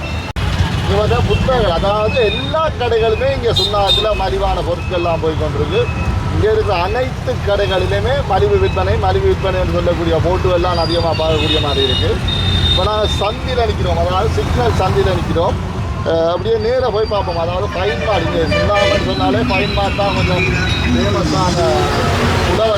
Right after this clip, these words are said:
கடையாக பார்க்கப்படுது. அந்த ரோட்ல சனம் விளக்க முடியாத அளவுக்கு சனங்கள் இருக்குது பாருங்க.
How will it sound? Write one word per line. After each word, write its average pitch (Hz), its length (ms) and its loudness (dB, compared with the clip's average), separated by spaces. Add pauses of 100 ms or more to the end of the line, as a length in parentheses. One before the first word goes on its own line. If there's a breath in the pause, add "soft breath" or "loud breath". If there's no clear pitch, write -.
கடையாக 160 480 0 (560)
பார்க்கப்படுது. 160 600 2 (2250)
அந்த 170 200 2
ரோட்ல 208 320 2 (100)
சனம் 220 380 2
விளக்க 233 340 0
முடியாத 214 380 2
அளவுக்கு 208 280 2
சனங்கள் 175 380 2
இருக்குது 143 320 2
பாருங்க. - 280 2